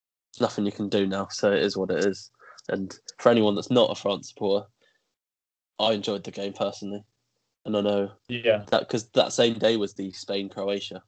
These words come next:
Speaker 1: game, so that was
Speaker 2: Hmm.
Speaker 1: another very good game.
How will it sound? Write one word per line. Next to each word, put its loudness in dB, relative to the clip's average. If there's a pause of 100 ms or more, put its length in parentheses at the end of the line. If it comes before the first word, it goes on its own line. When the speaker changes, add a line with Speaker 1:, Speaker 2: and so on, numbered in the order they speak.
(200)
Speaker 1:
game, -12 (920)
so -20
that 4
was 0
Speaker 2:
Hmm. -2
Speaker 1:
another -2 (120)
very -2
good -10
game. -2